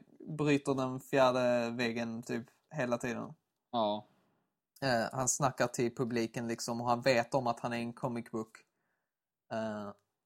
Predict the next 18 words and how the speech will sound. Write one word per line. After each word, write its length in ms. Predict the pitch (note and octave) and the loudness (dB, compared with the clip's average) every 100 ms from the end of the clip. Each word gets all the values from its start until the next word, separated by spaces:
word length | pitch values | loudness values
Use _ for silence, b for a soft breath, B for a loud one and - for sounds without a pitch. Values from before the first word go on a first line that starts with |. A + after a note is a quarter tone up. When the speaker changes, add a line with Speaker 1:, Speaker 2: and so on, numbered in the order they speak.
| _ _ _ - | _ _ _ 0
Speaker 1:
praktiskt 280 | A#2 - | 0 2
taget. 300 | B2+ A2+ G#2 - - D#4 - _ _ _ - | 2 2 0 -6 -12 -12 -20 _ _ _ -8
Speaker 2:
Ja. 220 | A#2 G#2+ G#2+ | -4 -2 0
Speaker 1:
Eh, 760 | B2 A2+ A2 A2 - - - B2 | -2 -2 -4 -6 -8 -10 -8 -4
vilket 280 | C3 B2+ C3+ | -2 -2 -2
är 40 | |
intressant 560 | B2 A#2+ B2 C#3 A#2+ B2 | -2 -2 -2 -2 -2 0
i 20 | |
sig, 280 | - B2 A2+ | 4 4 4
men 220 | A#2+ B2 | -2 2
allt 240 | C3 C3+ | 2 4
han 140 | E3 C#3 | 2 2
är 220 | C3 B2 | 2 0
är 40 | |
praktiskt 400 | A#2+ - B2 - | -2 -2 -2 0
taget, 440 | B2+ A#2 A2 - - | 0 0 0 -6 -4
eh, 180 | A2 G#2 | -2 -2
galen. 580 | A#2 A#2 A2+ G#2+ F#2 | 2 4 4 2 -8